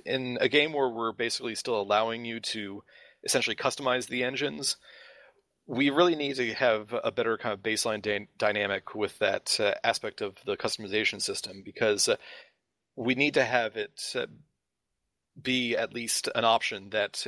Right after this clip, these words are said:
you know, a mech might want to strip down on an engine to take either more weapons or m-, more armor or whatever, um, and still have it compete against other things. So mechs like the Awesome, mechs like the Supernova, and, uh,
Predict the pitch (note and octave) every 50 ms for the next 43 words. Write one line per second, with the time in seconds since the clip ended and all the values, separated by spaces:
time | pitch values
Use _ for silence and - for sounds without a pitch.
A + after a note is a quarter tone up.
0 | - B2+ A2+ G#2 G2 F#2+ G2 G#2 A2 G#2+ - - A2+ A2 G#2+ - A2 A2+ G#2 G#2+
1 | - - - B2+ - - B2+ A2 G#2+ G#2 G#2 G2+ G2+ G2 G2+ - A2+ G#2+ G2+ G2+
2 | G2 F#2+ G2+ - G#2+ - G#2+ G#2 G2+ G#2+ A2 G2 G2+ G2 G#2 G#2+ G#2+ G2 G#2 G#2+
3 | G2 - G#2+ G2 F#2+ - G#2 G2 G2 G2 G#2 G#2+ G2+ - _ - A2 G#2 G#2 F#2+
4 | G2+ G#2 G2+ G2+ G2+ G2 G2 F#2+ F#2+ G2+ - _ _ - A2 G#2+ G#2 G2 G2+ G2
5 | G2+ - - - - - - - - - - - - _ - A#2 A2 G#2+ G2+ G2+
6 | G2 G2 G2 G2+ - - _ _ _ _ - - _ _ _ _ _ _ _ _
7 | - B2 A#2+ A2+ G#2+ - - - D3 B2+ A#2+ G2+ A2+ C3 A2+ G#2+ - - A2+ G#2
8 | - - B2+ A2 - F#2+ - G2+ F#2+ - - F#2+ F#2 G2+ - - A2 G2 F#2 F#2
9 | - - A#2+ G#2+ G#2 G#2 G2+ - - - - - - - - _ - B2+ C3 C#3+
10 | - - D3 C3+ - B2+ - - A#2+ A#2+ A#2 - - A#2+ A#2 A#2 A#2 A2+ A2+ A#2
11 | - - B2 A#2 - - A#2 G#2+ - - A#2 - A#2 A2+ G#2+ G2+ G2+ G#2+ G#2+ G2+
12 | G2+ G2+ G#2 G2+ - B2+ -